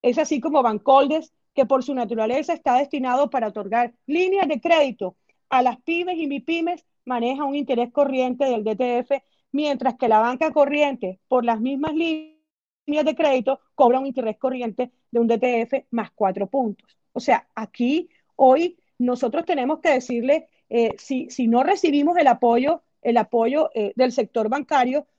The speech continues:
pues obviamente el Estado colombiano tiene entidades que pueden estar de la mano de la gente, muy cerca más de los pequeños, medianos empresarios, especialmente de sectores tan importantes que desarrollan la economía de nuestros municipios y de nuestras ciudades.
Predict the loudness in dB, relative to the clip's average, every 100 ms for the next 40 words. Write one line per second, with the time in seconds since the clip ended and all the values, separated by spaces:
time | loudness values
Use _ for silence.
0 | _ -2 0 0 -2 -4 -2 -4 -2 -6
1 | -4 -2 -2 0 -2 -2 -4 -4 -4 -4
2 | -4 -4 -6 -4 -2 -2 -4 -8 _ _
3 | -2 0 -2 -2 -2 -2 -2 -2 -2 -4
4 | -6 -8 _ _ -2 0 0 -2 -2 -2
5 | -6 -8 -4 0 0 0 -4 -2 -2 -2
6 | -4 -4 -4 -6 -6 -4 -4 -6 -4 -4
7 | -4 -8 -6 -6 -2 0 0 -4 _ _
8 | -4 -2 -4 -2 -2 0 -2 2 2 0
9 | -4 -4 -4 -2 -4 -4 -6 -6 -4 -4
10 | -2 2 4 4 2 -2 2 2 0 -4
11 | _ _ -2 -2 -2 -4 -4 -4 -6 -8
12 | _ -2 0 0 -2 -4 -4 -4 -2 -4
13 | -4 -6 -2 -2 -4 -4 0 0 0 -2
14 | -2 -6 -2 0 4 4 2 -6